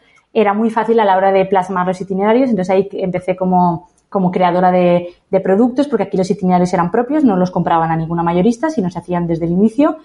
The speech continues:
Y luego a partir de ahí ya me quedé, pues, eh, en otras fui ya cambiando y evolucionando y tal, entonces ya pasé a, a Howlanders, que era más una startup de América Latina,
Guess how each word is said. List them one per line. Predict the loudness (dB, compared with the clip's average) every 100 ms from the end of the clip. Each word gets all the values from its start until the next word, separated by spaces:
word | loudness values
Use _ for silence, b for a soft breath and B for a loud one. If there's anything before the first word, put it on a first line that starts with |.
| B _ _
Y | 0
luego | 2 2
a | 0
partir | -2 0
de | 2
ahí | 2
ya | 2
me | 0 0
quedé, | 2 2 2
pues, | 0 -2 -6
eh, | 0 2 2 2 0 -4
en | -2 -2
otras | 0 0 -2
fui | -2 0
ya | 2 2
cambiando | 0 0 2 2 4 4
y | 4 2
evolucionando | 2 0 0 0 2 2
y |
tal, | 2 0
entonces | 0 -2
ya | -6
pasé | -6 -4
a, | -2 -2 -6 B _
a | -4
Howlanders, | 0 2 2 2 0 -2
que | -4
era | -2
más | -2 -2
una | -4
startup | -4 -6 -10 -10
de | -10 -8 -8
América | -10 -10 -10
Latina, | -8 -2 2 2